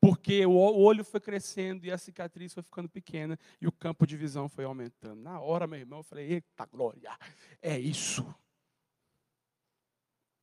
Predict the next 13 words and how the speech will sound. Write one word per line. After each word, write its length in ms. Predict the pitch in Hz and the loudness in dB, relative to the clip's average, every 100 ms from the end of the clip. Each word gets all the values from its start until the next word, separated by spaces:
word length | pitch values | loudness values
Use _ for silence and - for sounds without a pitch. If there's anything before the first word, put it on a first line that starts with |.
| _ _ _ _ _ _ _ _ _ _ _ _ _ | _ _ _ _ _ _ _ _ _ _ _ _ _
Só 180 | - | -18
que 140 | 226 220 | -10 -8
aí 320 | 214 220 226 | -6 -8 -10
eu 80 | 214 | -12
comecei 340 | - 214 - | -8 -6 -6
a 20 | 220 | -8
pensar: 440 | 214 196 - 190 | -8 -10 -2 0
eu 80 | 190 | 0
não 120 | 196 | -2
posso 340 | 190 208 214 | -2 -6 -6
me 60 | 208 | -10
mover 480 | 196 175 143 175 196 | -4 -6 -2 -2 -2
por, 420 | - 180 170 165 | -4 -8 -8 -12